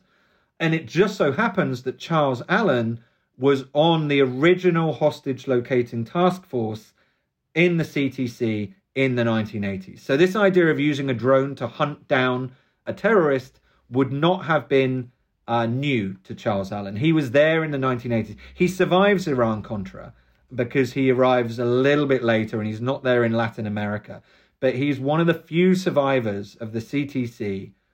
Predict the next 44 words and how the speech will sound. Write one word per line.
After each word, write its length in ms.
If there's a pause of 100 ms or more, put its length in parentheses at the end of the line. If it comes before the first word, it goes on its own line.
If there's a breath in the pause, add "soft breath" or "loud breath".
(180)
from 280
the 80
nineteen 440
eighties. 460 (480)
And 120
so 160
there's 240
this 220
direct 460
connection 480
here 380 (440)
that 100
we 140
can 160
trace 460
right 280
the 60
way 220
through. 380 (420 soft breath)
Once 340
this 160
suggestion 540
is 120
made, 440 (160 soft breath)
the 100
C 240
I 120
A 180
happily 440
adopts 640
the 140
idea 480
of 80
a 40
drone. 400
And 240
that's 300
where 160
we 100
get 300
to 100
your 220
point, 260
James. 320